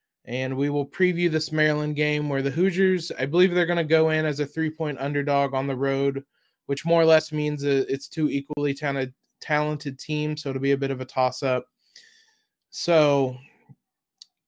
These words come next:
it, like I said, this is the make or break point o-, of this season. We'll cover it. We'll, we'll hope for the best. I'm the eternal optimist here. But I wanna thank you guys again for making Locked On Hoosiers your first listen every day.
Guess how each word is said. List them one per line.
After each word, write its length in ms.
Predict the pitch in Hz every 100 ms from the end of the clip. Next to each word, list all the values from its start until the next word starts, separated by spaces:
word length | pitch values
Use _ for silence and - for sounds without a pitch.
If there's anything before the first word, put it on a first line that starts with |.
| _ _
it, 160 | 160 160
like 180 | 170
I 80 | 165
said, 240 | - 151 135
this 220 | 165 180
is 100 | 180
the 100 | 196
make 220 | 190 180
or 60 | 175
break 280 | 170 170
point 380 | - 170 165 151 -
o-, 120 | 160
of 240 | 139 151 151
this 200 | 147 -
season. 560 | 156 147 151 147 143 _ _ _ _ _
We'll 160 | 139 147
cover 380 | - 160 160
it. 240 | 165 160 - _
We'll, 420 | 147 151 151 151
we'll 140 | 151 156
hope 260 | 165 175
for 120 | 180
the 100 | 170
best. 520 | 160 160 156 - - - -
I'm 140 | 147
the 120 | 147
eternal 380 | 143 151 160 151
optimist 480 | 147 147 151 147 -
here. 340 | 147 151 143 _ _ _ _ _
But 400 | - 139 139 135 - -
I 80 |
wanna 220 | 147 175 170
thank 260 | 185 170
you 80 | 170
guys 220 | 160 156
again 260 | 147 151 147
for 140 | 143
making 340 | 151 143 147 143
Locked 260 | 143 139
On 120 | 143
Hoosiers 420 | 139 143 139 143 135
your 120 | 135
first 400 | - 143 131 - 127
listen 480 | 135 139 - 139 135
every 520 | 120 131 135 135 123 127
day. 560 | 131 139 139 139 131